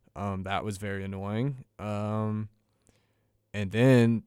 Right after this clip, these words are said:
the trade deadline, we traded for Richard Rodriguez,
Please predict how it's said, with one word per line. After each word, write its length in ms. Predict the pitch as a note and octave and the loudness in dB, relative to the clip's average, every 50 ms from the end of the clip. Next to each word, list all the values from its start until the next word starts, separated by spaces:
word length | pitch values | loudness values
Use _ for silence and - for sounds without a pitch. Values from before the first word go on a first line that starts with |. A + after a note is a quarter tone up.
| _ _ | _ _
the 80 | - F#2 | -16 -14
trade 320 | - - - A#2+ C3+ C#3 | -10 -4 0 2 2 4
deadline, 540 | A#2+ A#2 A2 G#2+ G#2+ A2 G#2+ G#2+ G#2+ A2 A2 | 2 2 -2 -2 -2 -2 -2 -2 -2 -4 -4
we 80 | G#2+ G#2 | -6 -6
traded 400 | G2+ - - G#2+ G#2+ G#2+ G2+ G2+ | -8 -8 -8 -6 -4 -4 -6 -8
for 760 | - - G#2 G#2 G#2 G#2 G2+ G2+ G#2 G2+ G2+ G2+ G2 G2 F#2+ - | -10 -12 -10 -8 -8 -6 -6 -6 -6 -6 -6 -8 -10 -10 -12 -14
Richard 720 | - G#2 G2+ G2 G2 G2 A2 A#2 A#2+ - - C#3 C3+ B2 | -14 -14 -12 -12 -10 -8 -8 -8 -8 -6 -6 -6 -6 -6
Rodriguez, 1300 | B2 A2+ G#2+ G2+ G2 F#2+ G#2+ G2+ G#2 G#2+ A2 G#2 G#2 A2 G#2+ A2 A2 A2 G#2+ G#2+ G#2+ G#2 G2+ - - - - | -6 -6 -6 -6 -6 -8 -10 -8 -8 -6 -6 -6 -6 -4 -2 -2 -2 0 -2 -2 -4 -6 -8 -14 -18 -20 -20